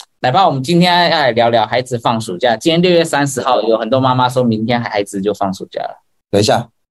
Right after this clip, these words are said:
Speaker 2: 什么叫做我刚刚吓到？是什么意思？是因为我太接近吗？
Speaker 1: <laughs> 有可能哦，可能他也很接近，对。
Speaker 2: 大家好，大家好，大家好，大家好。我刚刚其实在线上旁边呢，我在看那个小艾老师在准备那个抽，
Speaker 1: 对。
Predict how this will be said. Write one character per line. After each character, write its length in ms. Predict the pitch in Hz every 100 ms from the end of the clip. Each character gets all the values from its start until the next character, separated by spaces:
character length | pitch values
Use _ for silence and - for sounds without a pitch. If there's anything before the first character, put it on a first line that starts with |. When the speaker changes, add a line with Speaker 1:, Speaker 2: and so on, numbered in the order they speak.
| _
Speaker 2:
什 160 | - 104
么 100 | 107
叫 120 | 131
做 120 | 135
我 120 | 98
刚 140 | 85 113
刚 140 | 117
吓 200 | 117 120
到？ 120 | 95
是 140 | 92 139
什 100 | 127
么 80 | 107
意 60 |
思？ 180 | 110 - - _ _ -
是 140 | -
因 60 | 147
为 40 |
我 60 | 123
太 160 | 127
接 160 | 123 120
近 160 | 123 110
吗？ 200 | 95 104 _ - -
Speaker 1:
<laughs> 440 | - - 196 202
有 140 | - 170 170
可 200 | - 156
能 140 | 143 143 151
哦， 140 | 156 170 - _ _ _ - - -
可 80 | 123
能 140 | 127 123
他 140 | 147
也 140 | 143
很 160 | 110 101
接 160 | 117 110
近， 200 | 117 110
对。 220 | 113 123 - - 180 185 185
Speaker 2:
大 140 | -
家 60 | 247
好， 140 | 247 202
大 100 | 220
家 140 | 220
好， 80 | 185
大 100 | 190
家 120 | 185
好， 80 | 156
大 100 | 160
家 100 | 160
好。 60 | 123
我 80 |
刚 140 | 151 247
刚 120 | 269
其 140 | -
实 120 | 220 185
在 140 | 220
线 240 | 214 214
上 280 | 185 196 170
旁 260 | 156 151 165
边 200 | 175 165
呢， 100 | 151
我 100 | 120
在 140 | 143
看 220 | 170 175 156
那 120 | 160
个 220 | 139 123
小 140 | 117 127
艾 60 |
老 140 | 135 110
师 80 |
在 120 | - 131
准 200 | 127 95
备 140 | 120
那 100 | 117
个 120 | 107
抽， 280 | 104 113
Speaker 1:
对。 80 | 110